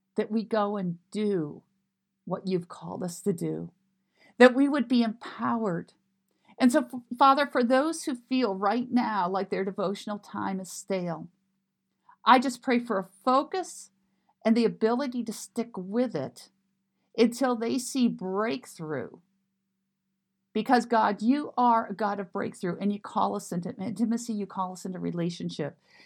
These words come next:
So, Lord, we just thank you for that. We just give you the praise and the glory in Jesus' name.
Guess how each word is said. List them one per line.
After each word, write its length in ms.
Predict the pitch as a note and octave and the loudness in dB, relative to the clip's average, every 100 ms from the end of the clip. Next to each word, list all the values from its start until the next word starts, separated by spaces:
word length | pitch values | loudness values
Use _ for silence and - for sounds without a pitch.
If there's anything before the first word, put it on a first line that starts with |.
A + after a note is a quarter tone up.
| _ | _
So, 180 | - A#3+ | 0 2
Lord, 340 | A3+ A3+ G#3+ | 4 2 2
we 100 | A#3+ | 0
just 320 | A#3+ A#3+ - | 0 -2 -4
thank 320 | - F#3+ F#3+ - | -6 -4 -6 -8
you 100 | F3+ | -8
for 200 | - D#3+ | -8 -8
that. 320 | C#3 C#3 - - | -8 -10 -12 -6
We 100 | A3+ | -4
just 240 | A#3 G#3+ | -4 -2
give 160 | A#3+ A#3 | 2 2
you 120 | A#3 | 2
the 60 | A3 | -2
praise 520 | - G#3+ G3 G3 G3+ | -6 -4 -2 -2 -4
and 80 | G3+ | -8
the 60 | |
glory 500 | F3+ D#3+ D#3 D3+ D3+ - _ _ _ _ _ _ _ | -8 -6 -6 -6 -10 -16 _ _ _ _ _ _ _
in 160 | - F3+ | -6 -6
Jesus' 520 | E3+ F#3 F3+ F3+ - | -4 -4 -4 -8 -8
name. 340 | E3 D#3+ D3+ | -8 -8 -10